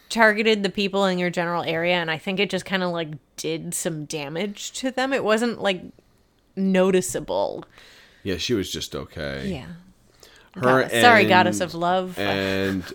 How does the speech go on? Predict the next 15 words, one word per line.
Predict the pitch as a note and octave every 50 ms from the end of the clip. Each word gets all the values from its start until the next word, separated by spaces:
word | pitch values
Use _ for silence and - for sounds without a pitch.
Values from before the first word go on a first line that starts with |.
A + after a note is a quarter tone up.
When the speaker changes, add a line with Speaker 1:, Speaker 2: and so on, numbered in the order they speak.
| -
Speaker 2:
uh, | - F2+ F2 E2 E2 D#2+ D#2 D#2 D#2
Hermes | - - - A#2+ G#2 G2 F2 D#2 D#2 - -
were | D2+ D2+ - -
okay, | D2+ D2 C#2+ - - C#2+ B1+ C2 C2
in | C#2 C#2+
my | C#2 A#1+
opinion. | A1 G#1 - - - A#1 A1 G1+ G1+ -
He | D#2+ A2+
just | B2 B2+ - G#2+
makes | G2 - -
you | F2+
faster. | - - D#2 D2 D2 C#2+ - - - - - -
Speaker 1:
Yeah, | A#3 A3+ A#3+ A3+ A3+ A3 A3
he | A#3 A#3+
does | A3 A3+ A3 G#3 G3+ G3 - -